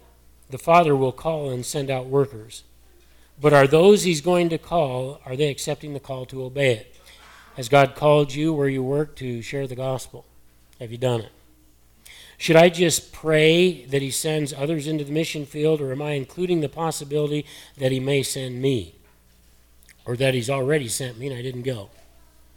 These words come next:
Whatever the case might be for us. All right, now, I'm gonna switch out of the text here. I'm just tell you that.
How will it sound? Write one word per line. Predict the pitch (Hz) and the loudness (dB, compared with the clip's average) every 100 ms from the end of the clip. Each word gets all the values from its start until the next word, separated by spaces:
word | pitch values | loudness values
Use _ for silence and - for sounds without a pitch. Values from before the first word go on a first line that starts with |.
| _ _ - | _ _ -10
Whatever | 123 123 | -2 -2
the | 110 | -2
case | - 120 - | -10 -10 -10
might | 113 110 | -14 -14
be | 120 | -16
for | 117 110 | -16 -18
us. | 101 - - _ _ _ _ - _ - | -18 -20 -20 _ _ _ _ -20 _ 0
All | |
right, | 127 110 120 | 0 0 -2
now, | 131 110 - - - - - - - - - 127 | -4 -4 -8 -20 -20 -20 -20 -18 -16 -18 -18 -6
I'm | 123 | -6
gonna | 123 123 110 110 | -4 -4 -4 -6
switch | - 143 - | -6 -6 -6
out | 147 139 | 0 2
of | 131 | 2
the | 117 | -2
text | - 151 120 - | 0 0 0 -6
here. | - 113 127 | -8 -4 -4
I'm | 110 | -6
just | 98 - | -12 -10
tell | 135 | -8
you | 107 | -6
that. | 90 95 | -8 -12